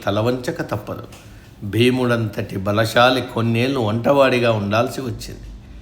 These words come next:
రాకుమారుడైన శ్రీరాముడు కారణాంతరాల వల్ల అడవుల పాలు కావాల్సి వచ్చింది. ప్రతి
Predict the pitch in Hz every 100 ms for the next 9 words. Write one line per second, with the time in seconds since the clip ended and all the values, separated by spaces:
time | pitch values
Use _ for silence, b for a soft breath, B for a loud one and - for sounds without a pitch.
0 | B B B B 101 110 127 131 127 135
1 | 147 151 147 135 127 - 113 120 135 139
2 | 123 117 113 - 107 117 123 127 135 131
3 | 127 120 117 110 107 117 - - B B
4 | B - 196 110 127 135 131 135 131 131
5 | 113 110 104 107 - - - - - -
6 | - B B B - 135 139 156